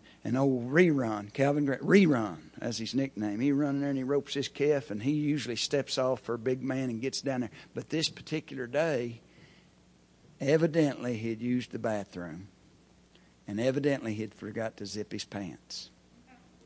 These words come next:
And when he got ready to step off, the saddle horn went inside the zipper of his pants. You'd think a four hundred pound or something would break and let you get to the ground.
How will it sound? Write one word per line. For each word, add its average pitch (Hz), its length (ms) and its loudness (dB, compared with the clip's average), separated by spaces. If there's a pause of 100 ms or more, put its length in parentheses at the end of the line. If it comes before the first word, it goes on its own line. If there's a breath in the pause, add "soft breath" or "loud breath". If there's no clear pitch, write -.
(440 loud breath)
And 110 120 -2
when 127 100 0
he 123 60 0
got 135 220 2
ready 151 160 4
to 131 60 0
step - 240 -2
off, 147 240 2
the - 100 -6
saddle 151 460 2
horn 120 340 -4
went 120 180 -6
inside 120 600 -2
the 101 120 -6
zipper 101 640 -8 (680)
of 113 200 -6
his 113 160 -6
pants. - 720 -10 (1300 loud breath)
You'd 135 220 6
think 160 300 0
a 131 80 -2
four 151 260 0
hundred 143 300 -2
pound 156 340 0
or 120 60 -6
something 151 340 0
would 110 180 -8
break 135 360 2
and 113 100 -4
let 117 220 -8
you 113 40 -10
get 120 200 -6
to - 80 -14
the 107 80 -8
ground. 117 400 -6